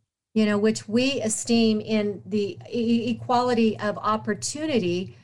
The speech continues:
They're using equity now, thinking that it's equity of, of outcome. E-, the outcome has to be equitable for everyone. And that is the antithesis of what ha-, this country was founded on.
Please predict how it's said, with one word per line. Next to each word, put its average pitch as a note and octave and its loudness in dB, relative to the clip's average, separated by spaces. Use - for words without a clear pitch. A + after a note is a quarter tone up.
They're B3 2
using A3+ 0
equity A3+ 0
now, F3+ -2
thinking A3+ 2
that G3+ 0
it's G3+ -6
equity G#3+ -2
of, F#3+ -8
of F#3+ -4
outcome. G3 -6
E-, G#3 0
the G3 -6
outcome A3+ -2
has G3+ -6
to - -10
be F#3 -8
equitable F#3+ -4
for - -12
everyone. G3 -2
And F#3 -6
that A3 0
is G3+ -6
the F#3+ -10
antithesis F#3 -8
of F3 -10
what F#3 -6
ha-, A#3 -14
this G#3 0
country G#3+ -2
was F3+ -4
founded G#3+ -2
on. A2+ -12